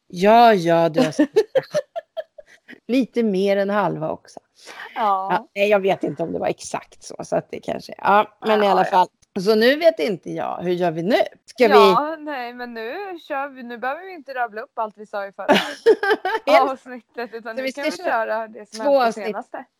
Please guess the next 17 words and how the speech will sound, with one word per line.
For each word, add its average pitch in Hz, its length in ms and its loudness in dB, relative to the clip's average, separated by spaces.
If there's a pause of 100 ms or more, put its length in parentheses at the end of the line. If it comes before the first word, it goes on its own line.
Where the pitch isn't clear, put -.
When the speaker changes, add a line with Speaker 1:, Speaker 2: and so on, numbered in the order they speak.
(100)
Speaker 1:
på 233 80 -8
en 214 100 -6
vecka, - 340 -8
liksom. - 280 -18 (420)
Speaker 2:
Ja, 247 560 4
men 226 280 -18
vi 233 80 -12
gör 202 320 -10
så. - 180 -20
Speaker 1:
Med 196 120 -6
ganska 190 260 -4
kort - 260 -10
varsel, - 420 -4
och - 120 -10
så 190 140 -6
får 185 220 0
Speaker 2:
Ja. 190 300 -2